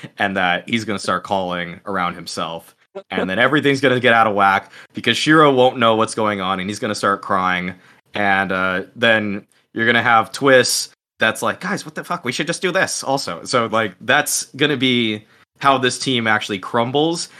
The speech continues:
because when they start on T side, they're gonna run into a wall of Simple and Blame F, and even if they get past them, you got some sick anchors in Magician Perfecto, so, uh, th-, th-, there's no T side that Electronic or Nico are gonna call that's gonna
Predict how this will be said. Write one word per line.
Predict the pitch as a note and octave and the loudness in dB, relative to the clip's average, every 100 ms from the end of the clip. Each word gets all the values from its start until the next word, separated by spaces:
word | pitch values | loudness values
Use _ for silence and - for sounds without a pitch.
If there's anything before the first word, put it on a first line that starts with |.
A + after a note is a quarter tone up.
| - - | -20 -14
because | A#2 C3 A#2 A2 G#2 _ _ | -2 0 0 -2 -8 _ _
when | C#3+ D3 C#3 | -4 2 4
they | C#3 | 4
start | C#3+ D3+ D3+ | 4 6 6
on | C3+ | 4
T | - D3+ | 0 -4
side, | C#3+ A#2+ G#2 G2+ G2 - _ _ _ - | 0 2 4 2 -2 -6 _ _ _ -4
they're | C3 | 0
gonna | C3+ C3+ | 2 4
run | C3+ B2+ | 4 4
into | B2 C3+ | 2 -2
a | A2+ | -2
wall | A2 A2 A2+ A2 | 2 4 4 2
of | - | -2
Simple | B2 A#2+ A2+ G#2 | -4 -2 -2 -2
and | G#2 | 0
Blame | G2+ G2+ | -2 0
F, | G2+ G2 F#2+ - _ - | 2 2 0 -6 _ -6
and | G2 F#2 - | -4 -4 -8
even | C3+ B2+ | -4 -2
if | B2 | 0
they | A#2 | 0
get | G#2+ F2+ | 0 2
past | A2+ A#2 - | 2 2 -2
them, | F#2+ F#2 | -6 -2
you | |
got | G#2+ F#2+ - - | 0 0 -2 -8
some | - G2+ | -6 -6
sick | - B2+ G2 | -4 -4 -4
anchors | G#2 G#2 F#2+ F#2 F2+ | -4 -2 -2 -2 -6
in | F#2+ | -8
Magician | F#2+ G2 - F#2+ | -6 -8 -8 -10
Perfecto, | F2+ F2 G2 - A#2+ B2 | -10 -4 -4 -2 -2 -2
so, | - F#2+ F2+ - - _ - | -4 -6 -6 -12 -20 _ -6
uh, | C#3 F3+ | -6 -2
th-, | D3+ E3+ D3 | -2 0 2
th-, | D#3 | 2
there's | C#3 D3 | 2 2
no | F3+ E3+ | 2 2
T | - E3 | 0 -2
side | E3 C3 A#2+ | 2 2 4
that | A2+ | 2
Electronic | A2 A2+ - A#2 A#2 A2+ | 2 0 0 0 0 -2
or | |
Nico | G#2 G#2+ G#2+ | -6 -2 0
are | G2+ | 0
gonna | F#2+ F#2+ | -2 -6
call | - G2+ F#2 F2+ | -2 -2 -2 -6
that's | F2+ - | -10 -10
gonna | F2+ F2 | -10 -10